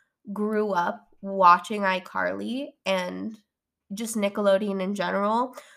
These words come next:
So now reading that and seeing what she personally went through, but also knowing that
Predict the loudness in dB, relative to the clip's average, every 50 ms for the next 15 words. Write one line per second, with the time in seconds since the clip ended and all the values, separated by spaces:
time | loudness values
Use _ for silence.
0 | _ -14 -8 -4 2 4 6 6 6 4 2 -4 -4 -4 -4 -4 -2 0 0 0
1 | 0 -4 -6 -8 -8 -10 -10 -6 -6 -4 -4 -2 -4 -2 0 0 0 0 0 -6
2 | -12 -8 -6 -4 -4 -4 -2 -2 -2 -2 -2 -4 -6 -4 0 0 0 0 -2 -6
3 | -8 -6 -2 0 0 0 0 -2 -4 -2 0 0 0 0 -2 -4 -4 -4 -6